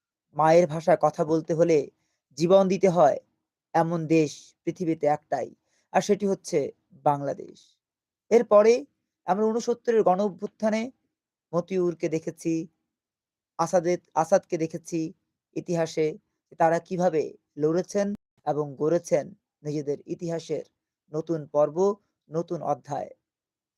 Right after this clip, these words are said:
এরপর আমরা একাত্তরের মুক্তিযুদ্ধ দেখেছি, যেখানে বীরশ্রেষ্ঠ মহিউদ্দিন জাহাঙ্গীর, বীরশ্রেষ্ঠ মতিউর, হামিদুর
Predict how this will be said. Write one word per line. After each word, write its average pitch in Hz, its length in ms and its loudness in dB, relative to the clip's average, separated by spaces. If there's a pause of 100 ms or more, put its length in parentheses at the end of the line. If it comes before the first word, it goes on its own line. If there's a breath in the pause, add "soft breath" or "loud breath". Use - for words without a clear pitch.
(220)
এরপর 247 240 4
আমরা 262 180 6
একাত্তরের 247 400 2
মুক্তিযুদ্ধ 233 480 -4
দেখেছি, 160 520 -6 (240)
যেখানে 180 320 -2
বীরশ্রেষ্ঠ 170 580 -8
মহিউদ্দিন 160 560 -6
জাহাঙ্গীর, 151 540 -4 (440)
বীরশ্রেষ্ঠ 160 440 -4
মতিউর, 151 640 -8 (400)
হামিদুর 156 520 -4